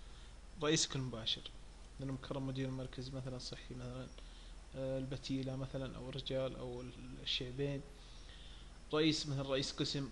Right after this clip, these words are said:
مدير إدارة مثلًا مدير شؤون موظفين مثلًا، أو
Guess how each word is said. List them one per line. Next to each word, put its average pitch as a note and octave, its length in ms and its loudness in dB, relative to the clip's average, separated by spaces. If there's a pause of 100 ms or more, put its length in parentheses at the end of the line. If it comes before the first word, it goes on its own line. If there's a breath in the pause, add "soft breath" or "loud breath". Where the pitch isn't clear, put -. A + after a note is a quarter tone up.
(140)
مدير C#3 360 4
إدارة C#3 260 6
مثلًا C3+ 240 2
مدير C3 760 -2
شؤون B2+ 220 0
موظفين C3 560 0
مثلًا، B2+ 460 0
أو B2 360 -2